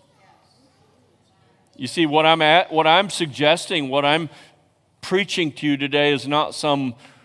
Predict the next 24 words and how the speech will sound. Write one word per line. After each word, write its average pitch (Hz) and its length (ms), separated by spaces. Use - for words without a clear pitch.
weird, 151 680
fanatical, 147 1400
way 143 480
off 156 320
in 147 160
the 127 80
ditch 143 500
kind 147 240
of 123 60
thing. 147 500
It 151 160
is 147 160
a 135 160
quite 160 500
normal, 147 680
fanatical 147 840
thing 147 640
that 139 120
every 143 240
believer 135 500
ought 131 120
to 123 80
be 123 120
doing. 139 480